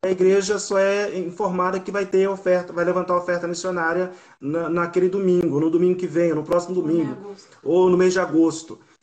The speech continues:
Speaker 1: Então, acho que o caminho é deixar essa igreja instrumentalizada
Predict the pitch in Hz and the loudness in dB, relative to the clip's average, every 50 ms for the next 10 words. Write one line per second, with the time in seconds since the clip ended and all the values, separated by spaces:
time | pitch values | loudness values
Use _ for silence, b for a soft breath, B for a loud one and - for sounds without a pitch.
0 | _ _ - 175 180 180 175 180 190 180 - 185 170 165 170 185 240 277 240 175 | _ _ 0 2 2 2 0 -2 -4 -2 0 0 0 2 2 2 2 2 0 0
1 | 139 120 - - - 165 175 190 185 - 240 294 320 - 254 202 170 160 156 160 | -2 -2 -6 -6 -4 -2 0 0 -2 -2 -4 -6 -6 -4 -6 -4 -2 0 0 2
2 | 170 180 180 190 180 - 240 302 - - 277 254 254 233 220 208 190 170 151 139 | 2 2 2 0 -4 -6 -6 -6 -6 -6 -6 -6 -6 -4 -4 -4 -4 -6 -4 -4
3 | 143 139 139 147 143 175 196 226 | -2 -2 -2 -2 -2 -2 -4 -4